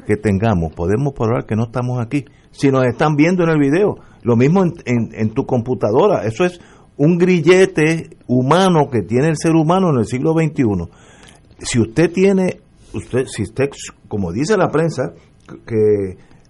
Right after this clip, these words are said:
Fuentes se comunicaba con estos señores, el uno, el dos, el tres, el cuatro. Señores, eso no es contrainterrogable, porque tú vas a decir que, "Ah, yo mi-, cuando yo estaba dormido, pues algún, alguien se metía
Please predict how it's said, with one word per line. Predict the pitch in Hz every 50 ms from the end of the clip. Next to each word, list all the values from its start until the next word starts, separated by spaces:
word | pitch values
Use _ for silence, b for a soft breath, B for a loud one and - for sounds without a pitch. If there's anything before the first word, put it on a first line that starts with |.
| _ _
Fuentes | - 123 127 143 151 - 170 156
se | - 156
comunicaba | - 139 127 127 113 110 113 139 143 - 151
con | - 120 113 110
estos | 117 117 147 147 -
señores, | 147 120 113 131 131 123 110 101
el | 107 120
uno, | 127 131 127 120 117
el | 110
dos, | 110 123 123 117
el | 107 87 -
tres, | 123 120 117
el | 107 101
cuatro. | 110 135 127 110 85 87 87 - b b b b b b b b b b b b b b
Señores, | - - - 90 82 87 95 127 170 - - - - _ _ _ _ _ _ _ _ _
eso | - 98 98 - 165 147
no | 127 120 120 131
es | 151 - - - _ _ _ -
contrainterrogable, | - 123 120 117 120 127 120 117 117 110 113 110 107 113 107 98 98 87 101 - 180 190
porque | 190 - 127 110 113 98 87 92 90 -
tú | - 131
vas | 143 151
a |
decir | 135 - - 117 113
que, | - 107
"Ah, | 117 156 185 165 160 - - B B B B B B - - 87
yo | 113 120 -
mi-, | 180 175 147 - 240 - - - - - -
cuando | - 135 123 117 123
yo | 135
estaba | 147 - 180 185 190
dormido, | 196 196 185 190 214 226 226 226 208 196 -
pues | - 139 131 120 123 117
algún, | 107 110 110 113 131 156 180 190 185 175 160 147 135 - - 78 73
alguien | 107 139 151 165 170
se | 165 170 147
metía | 147 139 117 156 165 180 165 151